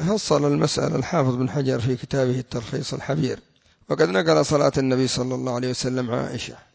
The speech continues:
وابن عباس وجابر وزيد بن خالد الجهني وحذيفة وابن مسعود في جمع، وما أحد نقل أن النبي صلى الله عليه وسلم قنت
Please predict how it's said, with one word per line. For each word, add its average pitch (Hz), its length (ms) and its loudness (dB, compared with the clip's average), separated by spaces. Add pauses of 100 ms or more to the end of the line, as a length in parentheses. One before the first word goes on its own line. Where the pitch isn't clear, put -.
(400)
وابن 123 220 -4
عباس 120 720 -2 (540)
وجابر 123 600 0 (680)
وزيد 127 1300 -2
بن 127 100 -2
خالد 127 360 -2
الجهني 123 600 0 (540)
وحذيفة 139 720 4 (640)
وابن 135 280 -2
مسعود 135 480 2 (640)
في 160 200 6
جمع، 185 540 6 (600)
وما 165 360 6
أحد 151 220 0
نقل 160 320 -2
أن 147 160 -2
النبي 143 300 -4
صلى 139 260 -2
الله 139 160 -2
عليه 143 160 -2
وسلم 147 380 -2
قنت 147 580 -6